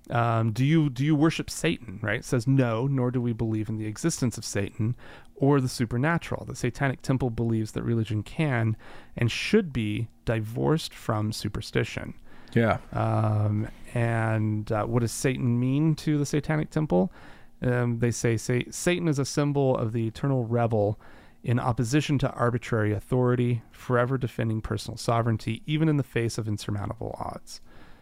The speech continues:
Speaker 2: Right.
Speaker 1: Um, so, uh, it, it's, but it, it's interesting, right? But the, the Satanic Temple has been recognized as a religious organization,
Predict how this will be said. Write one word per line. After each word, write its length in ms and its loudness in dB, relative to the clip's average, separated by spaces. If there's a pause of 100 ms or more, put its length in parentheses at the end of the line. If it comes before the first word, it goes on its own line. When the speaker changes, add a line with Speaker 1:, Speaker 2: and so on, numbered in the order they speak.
(160)
Speaker 2:
Right. 200 2
Speaker 1:
Um, 500 2
so, 540 4 (680)
uh, 100 -10
it, 300 -2 (420)
it's, 600 -4 (580)
but 160 4 (100)
it, 520 0
it's 160 -4
interesting, 380 2
right? 260 -4
But 180 0
the, 220 4 (320)
the 140 -6
Satanic 400 0
Temple 260 0
has 240 0
been 140 0
recognized 560 -2
as 240 -2
a 60 0
religious 420 -4
organization, 720 -2